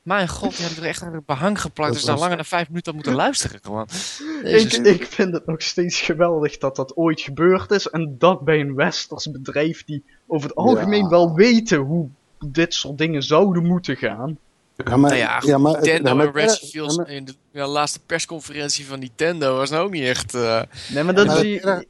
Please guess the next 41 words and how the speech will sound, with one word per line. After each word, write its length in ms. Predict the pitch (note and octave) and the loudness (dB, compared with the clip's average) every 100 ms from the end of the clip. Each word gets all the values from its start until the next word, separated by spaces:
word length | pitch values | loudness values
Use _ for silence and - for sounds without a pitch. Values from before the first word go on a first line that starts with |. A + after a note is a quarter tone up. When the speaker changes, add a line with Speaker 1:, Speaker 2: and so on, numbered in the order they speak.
| _ _ | _ _
Speaker 3:
Nintendo 580 | E3 F3 F3+ A3 A3+ | -6 -6 0 0 2
is 280 | A3 G#3+ - | 0 0 -2
zo 140 | F#3+ F#3 | 0 0
Japans 640 | E3+ - _ F#3+ F#3+ E3+ | -2 -6 _ 0 0 0
als 200 | E3 D3 | 0 0
men 140 | D3+ C#3+ | -4 -2
kan, 240 | B2+ G#2+ | -2 -2
dus 140 | A2 - | -6 -6
van 120 | B2 | -4
die 120 | C#3 | -2
Speaker 1:
Ja, 120 | C#3 | 0
maar 100 | C3 | 0
Speaker 3:
kun 100 | C#3+ | 2
je 60 | D#3+ | 0
Speaker 1:
goed, 100 | D3 | 0
Speaker 3:
dat 120 | D#3 | 0
wel 100 | C3+ | 2
Speaker 1:
Reggie 240 | D#3+ D3+ E3 | 2 2 -2
Fils 340 | - E3+ D#3+ | -4 -2 0
één 240 | E3+ F#3 F3 | 2 0 -2
presenteerde 680 | C#3+ C3+ C#3+ B2 C3 B2+ | -2 0 -2 0 2 2
dat 220 | A#2 A2+ - | 0 -2 -2
toen, 220 | A#2 A#2 | -4 -4
hè. 140 | D#3+ | -6
Die 140 | E3 B2 | -6 -4
zat 220 | C#3 F#3 | -4 -4
ook, 200 | F3+ - | -8 -6
eh, 320 | B2+ A#2 A2 A#2+ B2 | -4 -4 -4 -4 -6
oh 160 | A#2+ - | -8 -10
god. 360 | - - - - | -8 -10 -10 -8
Speaker 2:
Ja, 60 | |
maar 120 | C#3 | -4
het 100 | D3 | -4
ergste 460 | - G3 G3 - C3 | 0 2 2 -2 -4
is 140 | C3+ | -4
dat 220 | - D3 - | -2 -2 -2
die, 200 | D3 C#3 | -8 -8
die 100 | B2+ | -4
persconferenties... 840 | G3 E3+ D3+ B2 B2 A#2 A#2 B2 | -4 -2 0 0 2 0 -2 -2
die 100 | C#3+ | 0
worden 300 | C#3 D3+ | 4 4